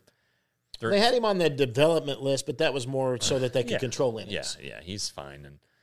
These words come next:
Speaker 1: um, you know, he's, he's throwing three innings. It, it seems like just,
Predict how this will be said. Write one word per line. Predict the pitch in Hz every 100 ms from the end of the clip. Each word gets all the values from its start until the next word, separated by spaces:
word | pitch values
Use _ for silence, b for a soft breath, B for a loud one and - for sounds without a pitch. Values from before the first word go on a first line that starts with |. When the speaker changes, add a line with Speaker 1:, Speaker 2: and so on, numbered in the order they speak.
| _ _
Speaker 1:
um, | - 85 82 80 78 - _ _ _
you | 113
know, | 120
he's, | 131 120
he's | 113 107 107
throwing | 95 - 98 101
three | 101 107
innings. | 95 95 92 95
It, | 87 82
it | 87 -
seems | - 85 85
like | 82 87 -
just, | 87 -